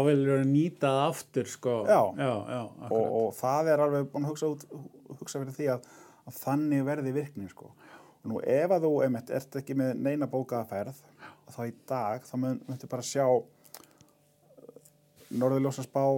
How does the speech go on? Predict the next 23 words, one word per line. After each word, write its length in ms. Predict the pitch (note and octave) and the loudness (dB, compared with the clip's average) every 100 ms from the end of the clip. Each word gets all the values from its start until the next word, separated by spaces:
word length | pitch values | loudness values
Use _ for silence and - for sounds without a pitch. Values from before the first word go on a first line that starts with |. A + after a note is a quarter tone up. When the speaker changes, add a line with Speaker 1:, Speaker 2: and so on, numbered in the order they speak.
| C3 - - | -2 -12 -6
Speaker 2:
veðurspá 500 | B2+ C3 C3 - C3 B2+ B2 - | -2 -2 -4 -4 -2 -2 -4 -12
Speaker 1:
Mhm. 100 | A#2+ | -6
Speaker 2:
og, 220 | A2 A2 G#2 | -4 -4 -6
og 120 | G2+ | -12
frá 160 | A#2 A#2 | -10 -8
Safe 260 | C3 C#3 C3+ - _ _ | -4 -6 -6 -16 _ _
Travel. 360 | - C#3+ D3 D3 - _ _ _ _ _ _ _ _ _ - | -8 -4 -4 -8 -12 _ _ _ _ _ _ _ _ _ -10
En 100 | A#2 | -6
það 140 | B2 | -2
verður 240 | C3+ C3+ B2 | 0 0 0
þannig 260 | C3 A#2+ | -2 -2
að 40 | B2 | -4
þá 160 | B2 | -6
getur 240 | B2+ A#2+ A#2 | -6 -6 -6
þú 40 | |
bókað 500 | B2+ C3 B2+ - A2+ | -2 -2 -4 -8 -6
þá 260 | A2+ A2+ F#2+ - _ _ _ - | -4 -4 -6 -12 _ _ _ -14
ferðir, 500 | - B2 A2+ A2 A2 - _ _ _ - | -8 -6 -4 -4 -4 -8 _ _ _ -10
aðrar 300 | A#2 G#2+ G#2+ | -8 -8 -10
ferðir. 320 | G#2+ G2+ F#2 - _ | -12 -14 -14 -18 _
Speaker 1:
Mhm. 220 | A2+ G2+ | -8 -8
Speaker 2:
Og 60 | |
þá 40 | G2+ | -8